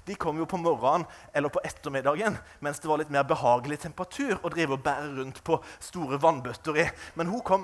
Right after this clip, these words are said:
midt på dagen, midt i den verste heten, antagelig for å unngå å møte de andre. Så hun var overrasket over at Jesus ville snakke til henne, men det gjorde han.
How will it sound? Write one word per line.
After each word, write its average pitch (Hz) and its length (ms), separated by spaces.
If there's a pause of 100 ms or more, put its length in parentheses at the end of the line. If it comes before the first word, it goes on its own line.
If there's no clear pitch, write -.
midt 208 280
på 214 120
dagen, 165 380 (100)
midt 220 320
i 214 80
den 208 80
verste 180 460
heten, 170 420 (720)
antagelig 131 680
for 131 180
å 120 60 (180)
unngå 113 320 (320)
å 123 80
møte 110 560 (240)
de 135 160
andre. 107 400 (960)
Så 185 240 (680)
hun 233 180
var 254 180
overrasket 214 560
over 202 160
at 190 80
Jesus 180 280
ville 196 160
snakke 202 280
til 202 80
henne, 208 160
men 240 80
det 269 80
gjorde 262 220
han. 233 120